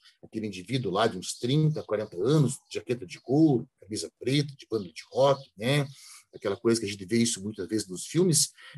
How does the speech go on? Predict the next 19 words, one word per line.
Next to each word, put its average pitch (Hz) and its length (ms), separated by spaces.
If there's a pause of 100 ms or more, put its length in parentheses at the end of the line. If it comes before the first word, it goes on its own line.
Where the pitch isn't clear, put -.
mas 131 260
veja 180 260
que 160 280
o 127 160
consumidor, 131 880
o 117 100
cliente 123 460
da 107 80
Harley 92 240
Davidson, 151 480 (180)
tem 208 120
um 233 100
espectro 151 760
muito 175 260
mais 202 360
amplo 190 280
do 123 100
que 123 180
isso. - 240